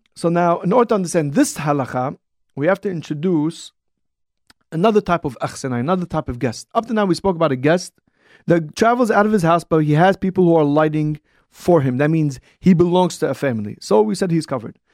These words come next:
But here, the whole entire family is picking up. Nobody's lighting for them back home. So in this case, in this case, the halakha tells us that if they travel to somewhere else, the halakha says,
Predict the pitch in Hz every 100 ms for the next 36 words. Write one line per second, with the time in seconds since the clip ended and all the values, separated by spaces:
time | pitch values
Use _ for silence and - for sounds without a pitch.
0 | _ 175 180 294 254 220 262 220 226 220
1 | 269 302 190 190 170 127 180 226 170 180
2 | 196 - 160 175 170 143 - 202 208 220
3 | _ _ _ _ _ _ _ _ - 190
4 | 185 196 _ _ _ _ _ _ _ _
5 | _ _ _ _ - 196 226 302 - 226
6 | 170 208 - - _ _ _ _ _ _
7 | - 180 240 240 - 196 165 175 - -
8 | 151 160 165 220 175 165 123 127 156 -
9 | - _ _ _ _ _ - 185 190 226
10 | 220 - 240 233 247 262 277 277 - 226
11 | - 240 226 233 233 180 165 180 - 156
12 | 156 180 170 170 165 156